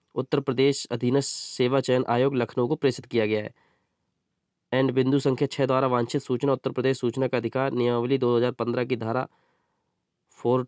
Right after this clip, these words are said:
टू खा के अंतर्गत दे नहीं है। ठीक है दोस्तों, ये देखिएगा, प्रतिलिपि है अधि-, जन सूचना अधिकारी एवं मुख्य अभियंता परिवाद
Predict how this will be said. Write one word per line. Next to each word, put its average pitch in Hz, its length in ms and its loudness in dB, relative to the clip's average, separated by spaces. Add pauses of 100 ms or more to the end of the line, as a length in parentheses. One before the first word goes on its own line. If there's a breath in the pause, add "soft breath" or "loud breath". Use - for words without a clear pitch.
टू 131 120 2
खा 120 260 -2
के 123 140 -2
अंतर्गत 120 380 -2
दे 123 260 2
नहीं 104 300 -2
है। - 40 -12
ठीक - 500 -6
है 143 60 4
दोस्तों, 143 280 2
ये 131 60 4
देखिएगा, 139 420 0 (440 soft breath)
प्रतिलिपि 139 540 0
है 143 140 2
अधि-, 131 460 0
जन 131 180 2
सूचना 131 380 0
अधिकारी 123 320 0
एवं 127 220 0
मुख्य 123 200 -2
अभियंता 120 360 0
परिवाद 127 520 -2